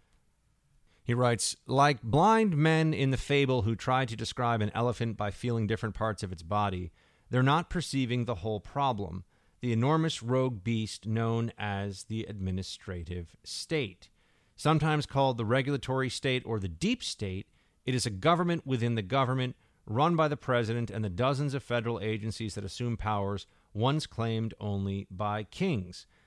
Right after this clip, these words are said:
In place of royal decrees, they issue rules and send out guidance letters like the one from an education department official in twenty eleven that stripped college students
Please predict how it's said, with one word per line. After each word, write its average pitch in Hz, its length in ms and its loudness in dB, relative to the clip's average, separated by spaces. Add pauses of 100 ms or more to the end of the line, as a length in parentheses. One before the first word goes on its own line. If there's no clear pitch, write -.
(160)
In 98 120 -4
place 123 280 0
of 101 140 -4
royal 113 200 2
decrees, 156 520 0
they 113 120 -2
issue 113 280 -4
rules 175 640 2
and 113 140 -2
send 123 260 -2
out 107 240 -2
guidance 147 480 0
letters 101 460 -4 (360)
like 113 140 -2
the 117 80 -2
one 143 300 2
from 120 160 0
an 113 80 -2
education 135 560 -2
department 120 360 -2
official 123 380 -4
in 104 140 -4
twenty 120 340 -4
eleven 147 460 -2 (340)
that - 180 -2
stripped - 400 -2
college 131 380 -2
students 123 400 -4